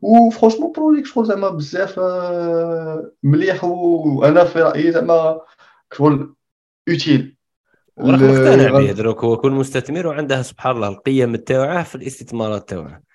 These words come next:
Speaker 2: الانسان
Speaker 1: Exactement.
Speaker 2: والقيم تاعه يتمشوا معاه في كلش. زعما اصلًا،
Speaker 1: Exactement.
Speaker 2: اصلًا انت
Speaker 1: اللي
Speaker 2: كي تروح عند مستثمر عنده دراهم وتبدا تحكي له البروجي تاعك، يقول لك: "اسمح لي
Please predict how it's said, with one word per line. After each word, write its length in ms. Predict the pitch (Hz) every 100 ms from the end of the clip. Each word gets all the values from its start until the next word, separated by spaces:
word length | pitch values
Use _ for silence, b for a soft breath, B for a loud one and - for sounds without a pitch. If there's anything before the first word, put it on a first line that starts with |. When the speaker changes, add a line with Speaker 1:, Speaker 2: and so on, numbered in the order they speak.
| _
Speaker 2:
الانسان 640 | - - 120 139 135 151 147
Speaker 1:
Exactement. 40 |
Speaker 2:
والقيم 440 | 147 143 151 147
تاعه 300 | 143 151 156
يتمشوا 440 | 156 139 143 - 135
معاه 160 | 131
في 160 | 131 123
كلش. 420 | 147 127 87 - _ _ _ _ _
زعما 720 | 92 87 95 95 95 95 95 131
اصلًا، 260 | - 139
Speaker 1:
Exactement. 220 | 139 135 135
Speaker 2:
اصلًا 400 | 139 139 139 139
انت 140 | 131
Speaker 1:
اللي 180 | 131 131
Speaker 2:
كي 120 | 135
تروح 180 | 131 123
عند 160 | 123
مستثمر 540 | 123 120 123 117 117 113
عنده 320 | 113 110 107 101 101 _ _ -
دراهم 680 | 101 123 123 113 143 175 - b b b -
وتبدا 400 | 113 110 123 127
تحكي 300 | 123 - 135
له 120 | 120
البروجي 360 | 117 131 127 127
تاعك، 340 | 123 135 151
يقول 220 | 151 143 139
لك: 100 | 143
"اسمح 360 | - 135 -
لي 460 | 160 160 156 156